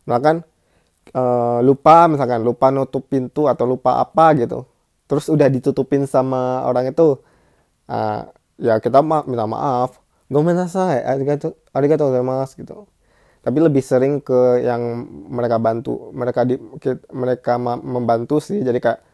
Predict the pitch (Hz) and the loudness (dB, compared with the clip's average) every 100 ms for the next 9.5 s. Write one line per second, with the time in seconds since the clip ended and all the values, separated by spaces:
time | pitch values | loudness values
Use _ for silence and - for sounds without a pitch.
0 | _ _ _ 131 - 131 127 131 135 131 | _ _ _ -10 -6 -6 -4 -4 -4 -4
1 | 120 117 117 120 117 120 120 120 120 120 | -2 -2 -2 -2 -4 -4 -6 -6 -8 -6
2 | 120 123 - _ _ _ _ - 123 120 | -8 -10 -16 _ _ _ _ -10 -6 -4
3 | 123 127 123 120 127 - 131 170 - 240 | -4 -4 -2 -2 -4 -6 -14 -14 -20 -20
4 | 226 - 170 180 180 - - _ - - | -10 0 2 6 6 4 -4 _ -20 -20
5 | _ 135 135 135 139 143 147 139 139 156 | _ 2 2 4 4 6 4 4 4 2
6 | 147 123 123 131 127 131 160 - 147 - | 2 0 0 0 0 0 -2 -4 -14 -2
7 | 143 135 120 127 131 123 123 139 _ _ | -2 0 -2 -4 -6 -6 -6 -8 _ _
8 | _ _ _ _ _ _ _ _ _ _ | _ _ _ _ _ _ _ _ _ _
9 | _ _ - 113 | _ _ -6 -6